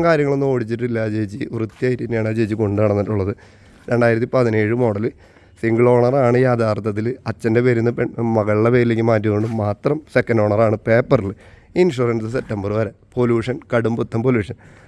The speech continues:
ഫ്രണ്ട് ടയർ പുതിയത്, ബാക്ക് ടയർ മാത്രം ഒരു മുപ്പത് ശതമാനം. നല്ല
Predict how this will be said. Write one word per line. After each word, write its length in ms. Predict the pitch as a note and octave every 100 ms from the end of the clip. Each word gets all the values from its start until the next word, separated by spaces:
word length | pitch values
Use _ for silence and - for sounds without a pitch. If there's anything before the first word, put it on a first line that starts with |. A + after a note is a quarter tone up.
| -
ഫ്രണ്ട് 260 | C3+ C#3 C3
ടയർ 180 | B2+ G#2 A2+
പുതിയത്, 300 | C#3 B2 G2 - -
ബാക്ക് 320 | A2 G#2+ A2
ടയർ 180 | A2 A2+ C3
മാത്രം 220 | A#2 C3 A2+
ഒരു 80 | A#2+
മുപ്പത് 220 | - A2+
ശതമാനം. 320 | A2+ G#2 G2 - - - -
നല്ല 180 | A2+ A#2